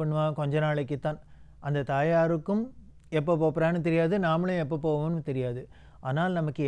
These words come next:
எந்த பிறவி எடுத்தாலும் அத்தனை பிறவியிலையும் மாறாத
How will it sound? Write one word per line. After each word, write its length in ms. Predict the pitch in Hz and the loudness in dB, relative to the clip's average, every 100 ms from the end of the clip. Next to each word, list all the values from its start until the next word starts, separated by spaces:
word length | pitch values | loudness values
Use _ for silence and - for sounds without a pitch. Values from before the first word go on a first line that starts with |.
| 139 | 0
எந்த 220 | 180 202 202 | 2 2 2
பிறவி 320 | 220 202 180 170 | 4 4 4 2
எடுத்தாலும் 580 | 151 135 151 143 156 156 - - - - 127 | 2 2 2 4 2 -2 -8 -18 -20 -12 -10
அத்தனை 320 | 127 - 202 | -6 -2 0
பிறவியிலையும் 800 | 190 190 190 196 202 196 208 247 262 - - - - | 2 2 4 4 4 4 2 0 -6 -16 -20 -14 -4
மாறாத 640 | 139 156 175 175 180 175 | 0 4 6 6 6 4